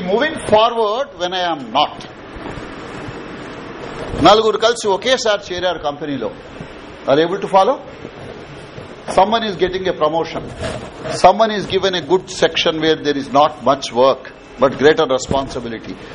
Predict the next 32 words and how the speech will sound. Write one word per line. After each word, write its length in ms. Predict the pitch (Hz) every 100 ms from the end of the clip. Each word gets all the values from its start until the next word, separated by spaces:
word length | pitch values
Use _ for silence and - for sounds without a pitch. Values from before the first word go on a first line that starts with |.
| -
You 140 | 196
are 160 | 208 180
not 260 | 180 175
getting 320 | 147 151 151 147
the 100 | 151
opportunity 600 | 165 147 - 135 123 127
that 160 | 139
others 300 | 107 131 -
are 180 | 120 107
getting. 320 | 101 95 98 - - -
So 140 | 175
you 100 | 151
start 360 | - 131 131 -
feeling 380 | 127 120 107
it. 240 | 82 - - - - - - - - - - - 120 123 - - - - - - - -
There 140 | 175 220
may 140 | 233
be 60 | 214
other 240 | 208 277
reasons 420 | 233 220 208 202
beyond 380 | 180 180 202 214
your 180 | 196 180
control 460 | 175 160 170 156 160
for 140 | 180
such 260 | - 165 -
a 40 |
situation, 640 | 175 165 185 240 - - - - - -
but 180 | 254
you 100 | 202
started 400 | 175 170 147 151
feeling 340 | - 120 110 90
it. 260 | - -